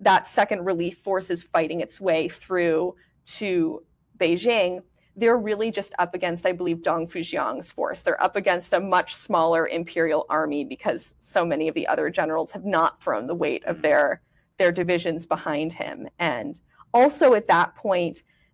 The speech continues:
Speaker 1: there's less Boxer resistance too. And there's a couple reasons this could have been. It could have been that it finally started raining,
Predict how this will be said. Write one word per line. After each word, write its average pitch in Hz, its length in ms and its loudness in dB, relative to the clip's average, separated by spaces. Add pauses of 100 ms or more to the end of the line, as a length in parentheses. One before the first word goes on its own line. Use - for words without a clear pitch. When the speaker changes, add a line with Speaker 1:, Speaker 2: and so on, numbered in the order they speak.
Speaker 1:
there's 180 240 4
less 196 280 2
Boxer 160 440 0
resistance 170 640 -6
too. 196 440 -2 (100)
And 170 380 0 (320)
there's 208 320 0 (380)
a 220 60 0
couple 208 320 0
reasons 208 340 -2
this 208 140 -6
could - 180 -4
have 226 140 -2
been. 233 280 0
It 240 100 -6
could 190 180 -6
have 180 160 -6
been 175 320 -2
that 165 160 2
it - 80 -4
finally 180 380 0
started 180 400 2
raining, 180 480 0